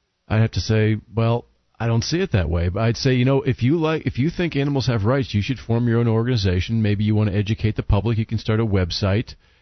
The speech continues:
You can, you can get information out there. If you ha-, if your, if your idea has validity,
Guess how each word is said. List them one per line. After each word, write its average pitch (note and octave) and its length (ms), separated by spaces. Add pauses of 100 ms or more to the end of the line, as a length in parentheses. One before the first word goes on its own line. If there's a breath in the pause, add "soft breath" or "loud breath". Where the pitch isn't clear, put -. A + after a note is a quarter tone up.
You A2+ 140
can, A2+ 280
you A#2 100
can A2+ 140
get A2+ 160
information A#2+ 540
out D#3 200
there. E2 160
If E2+ 160
you A#2 180
ha-, A#2 140
if A2 180
your, B2 280
if A2+ 220
your C3 260
idea A#2 320
has A2+ 160
validity, A#2 600